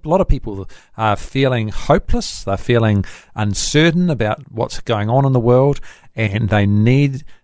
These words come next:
uh, the rock, Jesus. They need the hope that we have in Jesus Christ. And we can share that message with them. We can share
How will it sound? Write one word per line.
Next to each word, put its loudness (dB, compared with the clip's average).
uh, -6
the -6
rock, 0
Jesus. -4
They -2
need 2
the -4
hope 0
that -10
we -4
have -2
in -2
Jesus -2
Christ. 0
And -2
we 2
can -2
share 4
that 0
message -2
with 0
them. -12
We -4
can -6
share 0